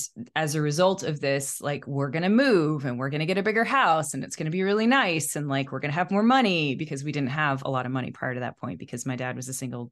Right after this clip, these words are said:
dad and my mom was a actress. And, you know, we'd always kind of been, been not necessarily well-to-do. And so in that moment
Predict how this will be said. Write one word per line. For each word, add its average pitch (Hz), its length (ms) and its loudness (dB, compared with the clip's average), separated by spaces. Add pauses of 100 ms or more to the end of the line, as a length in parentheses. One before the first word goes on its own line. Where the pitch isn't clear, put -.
(160)
dad 123 240 -2
and 120 80 -4
my 123 120 -4
mom 123 220 -2
was 123 140 -8
a 127 160 -6 (140)
actress. - 540 -6
And, 123 200 -8 (380)
you 156 80 0
know, 135 80 2
we'd 160 180 2
always 165 320 6
kind 147 180 -4
of 139 60 -4
been, 131 400 -2 (340)
been 131 600 -2 (640)
not 151 240 2
necessarily 127 800 -4
well-to-do. 131 680 -4 (520)
And 170 200 4
so 156 640 4 (420)
in 190 200 6
that 208 200 4
moment 160 600 0